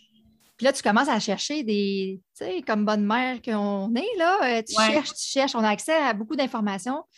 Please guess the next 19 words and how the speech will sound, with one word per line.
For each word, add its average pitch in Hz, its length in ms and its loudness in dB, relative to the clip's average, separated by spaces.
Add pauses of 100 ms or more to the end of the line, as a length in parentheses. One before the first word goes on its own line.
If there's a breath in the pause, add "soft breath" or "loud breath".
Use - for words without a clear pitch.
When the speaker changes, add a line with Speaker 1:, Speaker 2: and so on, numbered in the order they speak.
(480 soft breath)
Speaker 1:
Donc, 233 400 0
euh, 196 280 2
puis 190 160 -14
tous 285 140 -6
les 233 120 -4
trucs - 140 -8
que 226 80 0
je 220 60 -10
trouvais, 208 460 -4 (140)
c'était, 226 680 2
euh, 190 400 0
de, 170 80 -10
de 185 60 -8
lui, 190 360 -2
euh, 185 300 -2
taper 208 300 -2
la 202 140 0
main 202 400 0 (280)
le, 196 120 -4